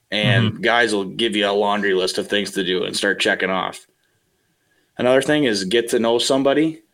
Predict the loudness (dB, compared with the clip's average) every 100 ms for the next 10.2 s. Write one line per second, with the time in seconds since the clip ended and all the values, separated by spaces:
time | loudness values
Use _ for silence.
0 | _ _ _ -4 -2 0 0 0 2 2
1 | 2 2 0 2 2 0 -2 -4 -2 -2
2 | -2 -6 -4 -4 -2 -2 0 -2 -6 -14
3 | _ -4 -2 0 -2 0 0 2 0 -4
4 | -2 2 2 0 -4 _ _ -8 -4 0
5 | 0 -2 -6 _ _ _ -6 -2 -2 -2
6 | 0 0 0 -2 -4 -10 -16 _ _ _
7 | _ _ _ _ _ -2 -2 -2 -2 0
8 | 0 2 0 0 0 0 -2 -2 2 2
9 | 2 2 2 0 0 2 2 0 2 0
10 | -2 -6